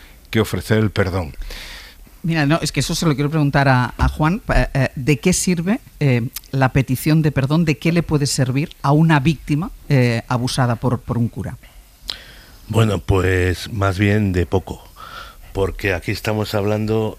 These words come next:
Speaker 3: de una película que está bien hecha, que forma parte de una estructura real de la vida común, pero, por ejemplo,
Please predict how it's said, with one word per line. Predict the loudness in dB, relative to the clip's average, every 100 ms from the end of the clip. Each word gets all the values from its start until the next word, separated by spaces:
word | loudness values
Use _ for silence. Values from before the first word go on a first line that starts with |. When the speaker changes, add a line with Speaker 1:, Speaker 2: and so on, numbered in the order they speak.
| -12
Speaker 3:
de | -8 -6
una | -4 -4
película | -2 -2 0 0 0 -4 -12
que | -12
está | -10 -6 -4
bien | 0 2
hecha, | 2 2 0 -2 -10 -16 -16 -18 -20 -20 -4
que | -2 0
forma | 0 0 0
parte | -2 -4 0 0 2 0 -2 -4
de | -6 -8 -8 -4
una | -2 -2
estructura | -4 -6 -6 -2 0 2 2 2 0
real | 2 4 6 4 2 -4 -14 -6
de | -4
la | -2 0
vida | 0 2 0
común, | -2 2 6 6 4 -4 -16 -20 -20 -20 -20 -20 -20 -14 -2
pero, | 2 2 2 0 0
por | -2
ejemplo, | -2 -2 0 2 2 0